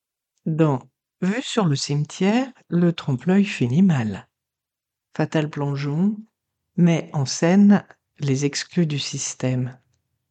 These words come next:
Eva, que joue l'entourloupe automobile américaine. Dans « Décroisser la lune », une boulangère au cœur tendre nourrit un S D F. De Bar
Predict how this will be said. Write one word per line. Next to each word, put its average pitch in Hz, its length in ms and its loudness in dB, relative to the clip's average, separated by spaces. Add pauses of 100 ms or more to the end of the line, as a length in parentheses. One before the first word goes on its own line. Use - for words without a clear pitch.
(220)
Eva, 165 420 4 (880)
que 160 180 -2
joue 170 260 6
l'entourloupe 160 840 -2 (120)
automobile 160 760 0 (160)
américaine. 151 720 -4 (1300)
Dans « 131 360 0
Décroisser 139 680 0
la 151 140 4
lune », 185 460 4 (600)
une 147 240 2
boulangère 139 800 2
au 127 80 -12
cœur - 380 -8
tendre 135 460 -4 (320)
nourrit 160 480 4
un 147 240 -2
S 139 220 -2
D 113 340 -2
F. - 280 -20 (1080)
De 135 160 0
Bar 156 640 0